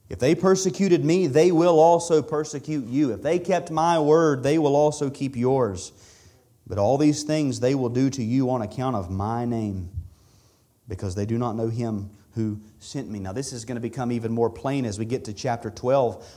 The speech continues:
onward. The very animosity that we experience in the world is because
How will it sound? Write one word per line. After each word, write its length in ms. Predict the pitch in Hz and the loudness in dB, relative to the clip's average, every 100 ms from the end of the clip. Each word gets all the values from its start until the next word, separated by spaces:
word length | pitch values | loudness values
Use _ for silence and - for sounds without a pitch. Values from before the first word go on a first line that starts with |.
| - - | -10 0
onward. 520 | 143 160 113 90 92 | 2 2 0 -4 -6
The 80 | 110 | -6
very 420 | 123 170 147 95 135 | -2 0 0 -4 -6
animosity 840 | 156 156 139 131 156 - 135 123 | -4 -4 -2 0 0 -2 -6 -4
that 180 | 113 107 | -4 -2
we 180 | 131 143 | 4 4
experience 760 | - - - 135 139 151 - - | 2 -6 -2 0 2 0 -2 -8
in 260 | 147 165 | -6 -2
the 80 | 165 | -2
world 500 | 131 135 156 175 175 - | -2 0 0 -2 -8 -6
is 160 | 131 113 | -4 -2
because 760 | 117 123 - 202 135 123 131 | -2 -2 2 6 6 4 -2